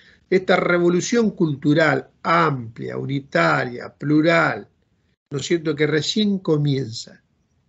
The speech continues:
Muchos van a querer apagarla porque se van a creer que llegamos. No llegamos a ningún lado.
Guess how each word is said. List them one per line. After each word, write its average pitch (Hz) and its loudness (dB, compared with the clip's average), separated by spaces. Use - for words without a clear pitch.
Muchos 214 4
van 208 4
a 196 2
querer 185 2
apagarla 160 -2
porque 135 -2
se 147 -2
van 180 2
a 165 0
creer 160 2
que 151 0
llegamos. 139 -2
No 180 -2
llegamos 185 -2
a 175 -2
ningún 170 -2
lado. 117 -6